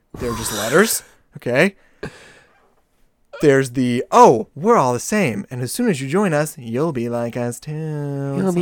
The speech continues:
Speaker 1: like,
Speaker 2: like us too.
Speaker 1: ugh, hive mind. Fuck that.
Speaker 2: I don't know. I just fucking hate college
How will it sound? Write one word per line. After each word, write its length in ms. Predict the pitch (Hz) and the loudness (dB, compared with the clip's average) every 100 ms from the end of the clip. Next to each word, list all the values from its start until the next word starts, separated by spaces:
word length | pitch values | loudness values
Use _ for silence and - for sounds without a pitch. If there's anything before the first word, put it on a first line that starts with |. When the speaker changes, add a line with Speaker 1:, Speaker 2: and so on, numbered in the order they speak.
| 165 | 2
Speaker 1:
like, 260 | 160 156 | 2 2
Speaker 2:
like 0 | |
us 220 | 165 170 - | 0 0 0
too. 1120 | 196 196 190 180 175 175 175 135 160 208 202 | 0 2 4 4 4 4 4 6 10 10 10
Speaker 1:
ugh, 80 | - _ _ | 6 _ _
hive 460 | - 156 180 180 139 | 0 4 6 6 2
mind. 500 | 127 113 104 101 - _ _ | 0 -2 -6 -10 -14 _ _
Fuck 460 | _ - 175 175 _ | _ 0 2 2 _
that. 340 | 131 110 101 - _ - | -2 -2 -4 -8 _ -8
Speaker 2:
I 40 | 117 | -2
don't 100 | 120 | 2
know. 140 | 110 | 2
I 100 | 104 | 0
just 220 | 147 185 - | -2 -2 -2
fucking 300 | 151 - 92 | -4 -2 -2
hate 260 | 107 98 _ _ _ _ _ _ _ _ _ _ | -2 -4 _ _ _ _ _ _ _ _ _ _
college 680 | - 95 95 92 87 - | -12 -8 -8 -10 -12 -18